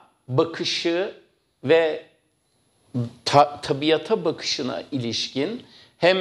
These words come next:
İmam Hatip mezunu hem ilahiyat mezunu bir, e, liderin, bir parti liderinin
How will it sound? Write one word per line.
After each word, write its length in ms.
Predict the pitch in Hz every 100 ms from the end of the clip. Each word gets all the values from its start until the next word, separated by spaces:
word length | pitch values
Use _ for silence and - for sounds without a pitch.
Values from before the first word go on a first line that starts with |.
| 160 - _ _
İmam 260 | 160 165 160
Hatip 380 | 165 185 -
mezunu 540 | 143 127 110 113 110 151
hem 200 | 147 175
ilahiyat 840 | - 151 151 147 147 160 165 165
mezunu 720 | 123 113 107 - 101 131 214 - _ _ _
bir, 380 | 151 156 120 - -
e, 60 | 113 110 110 107 104
liderin, 840 | 113 170 143 139 110 110 175 196
bir 200 | 131 131
parti 460 | - 135 131 - 202
liderinin 800 | 185 131 120 101 95 113 190